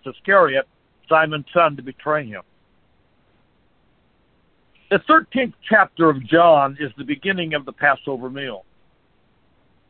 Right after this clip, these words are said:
And it's the beginning of the instructions that Christ is going to be given to his disciples before his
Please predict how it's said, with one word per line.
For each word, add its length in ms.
And 120
it's 160
the 60
beginning 520
of 120
the 140
instructions 840
that 200
Christ 420
is 140
going 260
to 80
be 160
given 300
to 140
his 180
disciples 720
before 380
his 80